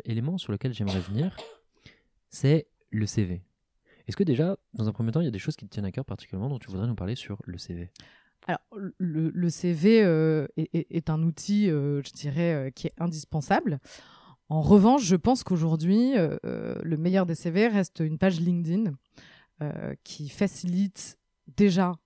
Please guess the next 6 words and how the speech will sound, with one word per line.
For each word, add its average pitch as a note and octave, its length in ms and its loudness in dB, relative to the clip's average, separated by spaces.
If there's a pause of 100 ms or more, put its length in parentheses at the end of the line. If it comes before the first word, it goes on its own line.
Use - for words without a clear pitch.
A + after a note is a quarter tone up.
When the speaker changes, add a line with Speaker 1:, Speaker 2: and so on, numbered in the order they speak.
(260)
Speaker 2:
je - 160 -18
pense, - 460 -6 (120)
euh, D3 60 -2
l'envoi E3+ 300 2
de - 60 -12
candidature. - 760 -8